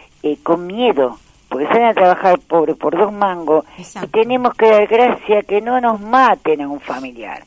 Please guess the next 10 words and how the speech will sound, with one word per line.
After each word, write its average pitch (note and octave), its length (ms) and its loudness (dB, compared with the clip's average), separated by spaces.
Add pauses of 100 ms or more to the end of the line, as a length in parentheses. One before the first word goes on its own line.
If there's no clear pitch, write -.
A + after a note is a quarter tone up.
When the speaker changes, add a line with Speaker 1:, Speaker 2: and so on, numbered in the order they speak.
Speaker 2:
Totalmente, G3 500 -8
Speaker 1:
¿Hasta F#3+ 180 2
Speaker 2:
Cristi. E3 120 -2
Speaker 1:
cuándo? D3 840 2
Speaker 2:
Es G3 220 -14
así, B3+ 540 -8 (280)
es B3+ 200 -10
así. B3+ 340 -10 (180)
Y A#3 360 -12
bueno, G#3 440 -10